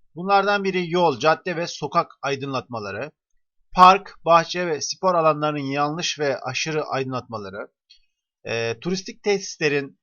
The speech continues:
binaların dış cephe aydınlatmaları, bunlar da yine ışık kirliliğine neden oluyor. Reklam panoları,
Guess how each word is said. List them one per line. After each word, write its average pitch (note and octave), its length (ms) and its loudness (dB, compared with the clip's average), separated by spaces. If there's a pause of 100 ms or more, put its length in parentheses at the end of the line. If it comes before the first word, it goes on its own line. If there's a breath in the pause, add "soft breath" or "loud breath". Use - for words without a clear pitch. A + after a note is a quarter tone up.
binaların E3 720 0
dış F3 160 -4
cephe D3 240 -4
aydınlatmaları, B2 840 -2 (340)
bunlar B2 300 -4
da A#2 60 -4
yine A2 320 -10 (200)
ışık - 240 -10
kirliliğine A#2 520 -8
neden A2 200 -10
oluyor. G#2 400 -10 (460)
Reklam D#3+ 560 2
panoları, A#2+ 580 -4